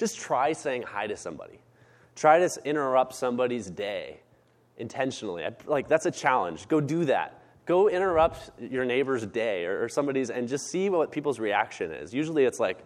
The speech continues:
"Get away from me, man. Like, I got, I got stuff to do. I, I'm busy," right?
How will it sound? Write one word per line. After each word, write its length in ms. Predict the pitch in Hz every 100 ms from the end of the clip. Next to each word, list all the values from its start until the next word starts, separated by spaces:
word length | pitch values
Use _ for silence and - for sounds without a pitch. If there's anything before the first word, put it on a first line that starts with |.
| - - - - - - -
"Get 160 | 403
away 300 | 403 180 202
from 340 | 196 - 170 139
me, 140 | 110
man. 460 | 101 110 131 139 147
Like, 300 | 120 120 110
I 100 | -
got, 200 | 156 190 185
I 120 | 175
got 180 | 190 -
stuff 320 | - 196 196
to 100 | 156
do. 300 | 117 101 90 - - - -
I, 360 | 196 214 208 165
I'm 140 | 185
busy," 640 | 147 240 240 180 135 85 78
right? 280 | 104 127